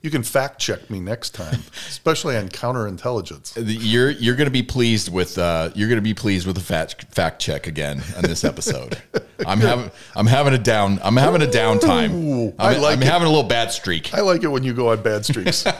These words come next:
Speaker 2: Well, at least I'm honest. At least I call myself out when I'm wrong.
Speaker 1: <laughs> Right.
Speaker 2: Okay, Greg, uh, current events and topics of note. What do you have today?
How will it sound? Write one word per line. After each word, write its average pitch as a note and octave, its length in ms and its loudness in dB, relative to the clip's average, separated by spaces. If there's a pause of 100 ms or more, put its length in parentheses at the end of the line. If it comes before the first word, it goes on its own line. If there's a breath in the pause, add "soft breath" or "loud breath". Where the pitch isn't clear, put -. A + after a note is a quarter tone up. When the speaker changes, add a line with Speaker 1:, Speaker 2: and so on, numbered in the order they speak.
(320 loud breath)
Speaker 2:
Well, C3+ 80 4
at C#3+ 60 6
least - 220 4
I'm G#2+ 180 4
honest. F#2+ 440 2
At A#2 40 -2
least D#3 200 2
I A#2 80 4
call G#2 220 0
myself E2+ 400 0
out D#2+ 240 0
when D#2 100 -2
I'm D2 140 -2
wrong. D2 340 -2 (960 loud breath)
Speaker 1:
<laughs> D3+ 120 -4 (180)
Right. G#2+ 680 -6 (580 loud breath)
Speaker 2:
Okay, E3 400 2
Greg, B2+ 440 2
uh, A2+ 360 2 (180)
current D4+ 260 2
events F3 300 2
and - 80 -4
topics C3 400 -2
of F#2+ 80 -2
note. F#2+ 440 0
What G2+ 120 -2
do C4 60 -4
you D3 120 -2
have B2+ 220 -6
today? C#2+ 220 -8